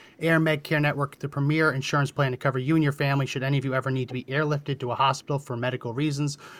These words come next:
We don't get to choose how we go to the hospital, where, or, or when a disaster strikes,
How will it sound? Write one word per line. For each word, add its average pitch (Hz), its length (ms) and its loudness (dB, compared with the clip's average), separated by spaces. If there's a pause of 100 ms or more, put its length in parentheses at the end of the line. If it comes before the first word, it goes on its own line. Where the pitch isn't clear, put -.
(180)
We 127 120 -2
don't 160 180 4
get 151 140 0
to 147 80 -2
choose 143 380 -2
how 143 260 2
we 143 100 2
go 143 120 0
to 139 40 4
the 131 80 2
hospital, 135 380 2
where, 143 360 6
or, 127 100 2
or 120 160 -6
when 135 240 0
a 127 60 0
disaster 123 420 -2
strikes, 135 400 -2